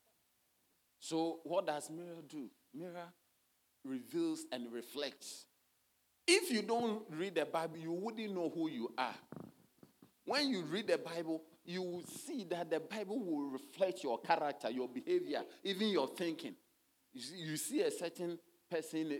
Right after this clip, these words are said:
e-, everything. You see that, wow, the Bible is talking about me. This thing is like, how many have been there? You were reading, you notice that, hey, I am the person they are describing. And it can reveal your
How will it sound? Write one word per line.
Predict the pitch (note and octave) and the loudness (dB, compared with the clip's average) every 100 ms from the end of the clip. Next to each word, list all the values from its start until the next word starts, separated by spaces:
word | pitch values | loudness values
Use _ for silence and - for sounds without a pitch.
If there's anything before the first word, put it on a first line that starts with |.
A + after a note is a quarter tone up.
| D3 | 0
e-, | E3 E3+ | 0 2
everything. | E3 F3 E3+ E3+ E3+ E3 | 2 2 0 -2 -2 -2
You | B2+ | -2
see | - | -2
that, | E3 C#3 | -2 -2
wow, | C#3+ D#3+ B3+ - _ - - - | -4 -8 -10 -14 _ -20 -12 -4
the | E3 | -4
Bible | - G#3 G3+ E3 G3 G3 - | -4 -6 -6 -4 -2 -2 -2
is | C3+ | -4
talking | - D3+ - E3+ | -2 -4 0 2
about | C#3+ A2+ G2 G2+ | 2 2 0 -2
me. | A#2+ A#2+ - - _ _ _ _ _ | -4 -4 -6 -12 _ _ _ _ _
This | E3 G#3 | -2 -2
thing | G#3 F#3 E3+ | 0 2 4
is | D#3+ B2+ | 4 0
like, | C#3 B2 C3+ | -2 -4 -2
how | - A3 | 6 8
many | D#4+ G#3+ G#3 | 10 10 10
have | E3+ D3+ | 8 8
been | D#3 | 6
there? | D#3 F#3 | 8 8
You | D#3+ D#3 | 8 10
were | D3+ D3 | 10 8
reading, | E3+ F#3 F#3 | 4 2 0
you | D#3+ | 0
notice | D#3+ D#3+ D#3+ | 0 -2 0
that, | D3 C3+ | 0 0
hey, | F#4+ F#4 - _ _ _ _ _ - | -2 -4 -6 _ _ _ _ _ 0
I | E3 | 4
am | D#3 D3+ | 4 4
the | D3 | 0
person | C#3 - - F3+ | 0 0 0 0
they | C#3+ | 2
are | A#2+ | 2
describing. | A#2 A2+ B2 A#2+ G#2+ F#2 _ _ _ _ _ _ _ _ - - _ - - - _ - - _ _ _ _ _ _ - | 0 -4 -4 -4 -6 -12 _ _ _ _ _ _ _ _ -20 -20 _ -20 -20 -20 _ -18 -18 _ _ _ _ _ _ 4
And | F#3 F#3+ | 6 6
it | F3 | -2
can | F3 E3+ E3 | 0 0 2
reveal | E3 C#3 G#3+ A#3+ - | -2 -4 -2 -2 0
your | E3 D3+ C#3+ | 4 4 4